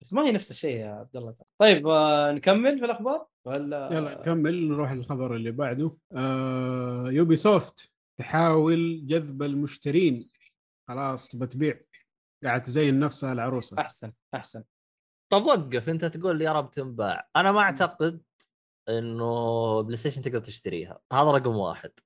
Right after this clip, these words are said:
Speaker 3: آه، رقم اثنين، سياسة بلاي ستيشن حسب ما اتفقنا سابقا إنهم هم ما يبغون استوديو عشان ألعاب، هم يبغون استوديو، يعني مو
Speaker 2: طب
Speaker 3: استوديو
Speaker 2: إيش
Speaker 3: عشان
Speaker 2: بك،
Speaker 3: حصريات.
Speaker 2: إيش بك خشيت على بلاي ستيشن؟ طيب، في ثانيين يبي يشتروا.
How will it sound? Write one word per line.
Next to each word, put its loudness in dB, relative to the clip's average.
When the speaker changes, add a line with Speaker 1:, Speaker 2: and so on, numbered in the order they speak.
Speaker 3:
آه، 4
رقم 2
اثنين، 0
سياسة -2
بلاي -4
ستيشن 0
حسب -4
ما 0
اتفقنا -6
سابقا 0
إنهم 0
هم -2
ما 4
يبغون -2
استوديو -4
عشان -2
ألعاب، 0
هم -4
يبغون 0
استوديو، -2
يعني -2
مو 0
Speaker 2:
طب 4
Speaker 3:
استوديو 2
Speaker 2:
إيش 6
Speaker 3:
عشان 6
Speaker 2:
بك، 0
Speaker 3:
حصريات. 0
Speaker 2:
إيش 2
بك 4
خشيت 0
على -2
بلاي -8
ستيشن؟ -10
طيب، -12
في -2
ثانيين -4
يبي -8
يشتروا. -12